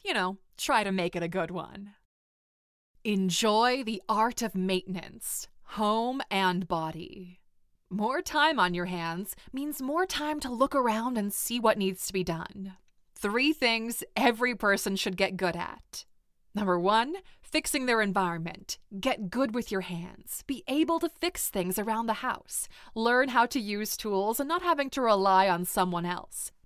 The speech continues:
It gives you a feeling of independence and control over your destiny. Number two, learn food. Learn to grow it, but even more importantly, learn to cook it. People always gather around food.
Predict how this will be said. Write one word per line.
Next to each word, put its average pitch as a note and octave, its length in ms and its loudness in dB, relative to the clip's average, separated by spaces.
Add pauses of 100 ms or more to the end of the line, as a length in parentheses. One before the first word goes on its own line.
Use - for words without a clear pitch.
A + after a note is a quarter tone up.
(140)
It C#4+ 140 -4
gives D4+ 300 4
you E4 100 6
a D4+ 40 0
feeling C4+ 360 0
of A#3+ 100 0
independence A#3+ 880 0
and A#3 200 2
control G#3+ 680 4
over F3+ 200 4
your F3 160 2
destiny. F3+ 800 -2 (640)
Number F#3 320 4
two, B3 480 2 (300)
learn G3 600 4
food. F3+ 840 0 (280)
Learn C#4+ 380 2
to F#4 120 2
grow C#4 420 4
it, - 200 -8 (180)
but D4 120 2
even D4+ 220 0
more C#4+ 220 2
importantly, F#3 640 0
learn G#3+ 380 -2
to A3+ 120 -6
cook - 440 -10
it. - 340 -12 (280)
People D#4+ 360 2
always B3+ 680 4
gather A3+ 360 -6
around G#3+ 460 -4
food. A3+ 520 -10